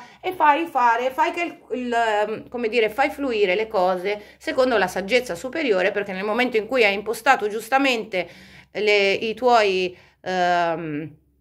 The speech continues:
le tue coordinate, poi il resto fa parte di un processo automatico, autotelico. E comunque siamo autopoietici, siamo autopoetici e la nostra realtà è autopoietica, così questa parola vi lascio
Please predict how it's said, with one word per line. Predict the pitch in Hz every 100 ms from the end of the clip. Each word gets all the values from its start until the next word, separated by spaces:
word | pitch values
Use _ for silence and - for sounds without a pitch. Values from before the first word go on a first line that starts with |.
| _ _ _ -
le | 220 240
tue | 320 254
coordinate, | 208 240 240 302 247 190 262
poi | 285 277 214 285
il | 285
resto | 233 175 - 269
fa | 294 330
parte | 214 220 311
di | 240
un | -
processo | 262 285 - - - 285
automatico, | 262 202 208 254 330 202 202
autotelico. | 180 185 - - 302 208 - 170 160 - _ _ 285
E |
comunque | 320 370 349 349 330
siamo | 320 359 302
autopoietici, | 247 220 190 180 185 170 - 185 196
siamo | 196 269 247 220 -
autopoetici | 240 208 190 - 196 262 277 240 247
e |
la | 247
nostra | 311 - 277
realtà | 254 247 254 - 349 220
è | 240
autopoietica, | 240 220 208 202 214 208 185 - 170 175
così | 208 185 214 190
questa | 220 202 - 180
parola | 196 202 196 180
vi | 190
lascio | 233 233 - 196